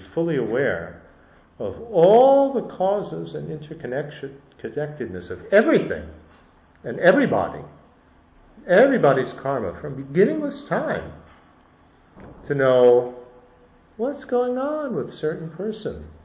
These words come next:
you know, with each person. What are the reasons for them acting like this or like that? And to know all the consequences of anything that we would teach them, so that we know exactly what's the best thing to teach them,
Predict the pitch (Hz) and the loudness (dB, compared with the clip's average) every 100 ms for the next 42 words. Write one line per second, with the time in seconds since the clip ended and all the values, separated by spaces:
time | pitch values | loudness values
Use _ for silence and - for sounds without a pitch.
0 | - 143 123 160 185 - 208 220 - 87 | -18 -12 -10 -10 -10 -6 -2 -2 -4 -10
1 | 78 - - - _ 226 254 294 277 254 | -12 -16 -20 -20 _ -4 -2 -2 -4 -4
2 | 294 302 120 82 76 - 160 147 151 147 | -4 -4 -6 -8 -12 -12 -8 -6 -6 -6
3 | 147 151 165 156 123 107 107 180 180 156 | -8 -8 -8 -8 -6 -8 -8 -8 -8 -8
4 | 131 127 120 180 185 95 - - _ _ | -6 -6 -8 -8 -8 -8 -10 -18 _ _
5 | _ - 143 123 - 131 147 151 147 165 | _ -10 -6 -6 -6 -2 2 4 2 2
6 | 170 190 233 247 233 202 - 190 220 226 | 2 2 2 0 -2 -4 -6 -6 -6 -8
7 | - 101 80 - 151 113 - 170 202 202 | -8 -10 -10 -14 -12 -12 -8 -4 -2 -2
8 | 175 156 151 135 127 120 - 247 - - | -4 -6 -4 -4 -4 -6 -6 -10 -10 -14
9 | 80 - 131 135 120 135 120 110 147 185 | -14 -8 -6 -6 -4 -4 -6 -4 -4 -4
10 | 151 110 107 123 131 135 - 127 113 117 | -6 -4 -4 -4 -4 -4 -6 -8 -8 -12
11 | - 240 - - 85 85 | -10 -10 -10 -14 -14 -14